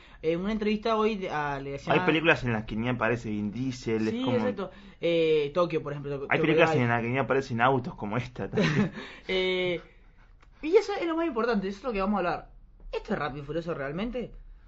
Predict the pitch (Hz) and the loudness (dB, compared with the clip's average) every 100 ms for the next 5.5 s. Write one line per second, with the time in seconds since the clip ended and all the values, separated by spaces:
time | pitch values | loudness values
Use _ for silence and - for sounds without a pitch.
0 | - - 202 190 143 156 139 117 110 - | -10 -6 0 6 8 8 6 2 0 -2
1 | 135 123 123 107 107 104 107 104 - 104 | -2 -2 -2 0 0 -2 -4 -2 -2 -2
2 | 104 101 101 101 127 135 131 311 359 339 | -2 -6 -8 -4 -4 -4 -2 0 2 2
3 | 320 214 160 165 165 151 160 208 180 - | 0 -2 -2 -4 -4 -6 -4 -2 -2 -4
4 | 147 143 127 131 123 127 117 135 117 170 | -8 -6 -6 -8 -10 -12 -12 -12 -8 0
5 | 240 226 185 - | 2 2 -2 -8